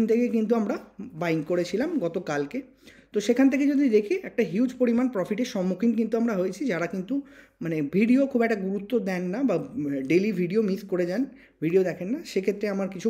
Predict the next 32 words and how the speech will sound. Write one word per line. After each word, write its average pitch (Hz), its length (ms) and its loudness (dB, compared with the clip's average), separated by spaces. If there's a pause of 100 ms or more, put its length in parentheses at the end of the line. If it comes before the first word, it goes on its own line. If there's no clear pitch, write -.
(120)
বলার 147 320 -2
নেই। 277 100 0 (380)
চ্যানেল 208 300 2
সাবস্ক্রাইব 226 480 0
যারা 214 220 0
করছেন 196 280 -4
না 214 60 -6
তারা 196 180 -2
বুঝতেই 185 360 -2
পারছেন 190 240 -2
কী 226 220 -4
কী 208 160 -2
জিনিস 190 220 -2
আপনারা 190 300 -4
মিস 165 280 -4
করে 175 120 0
যাচ্ছেন 170 300 -4
চ্যানেল 156 280 -6
থেকে। 151 220 -10 (580)
তো 185 100 2 (400)
ফায়ার 226 240 4
কয়েনটা 240 400 0
ফান্ডামেন্টালি 196 640 0 (120)
অত্যন্ত 208 300 -4 (160)
স্ট্রং। 160 200 -4 (540)
এখনও 269 320 4
আমি 262 100 8 (100)
বলছি 156 280 -2
এই 196 60 -4 (120)
কয়েনটা 160 360 -4
যে 160 140 -2
জায়গায় 165 240 0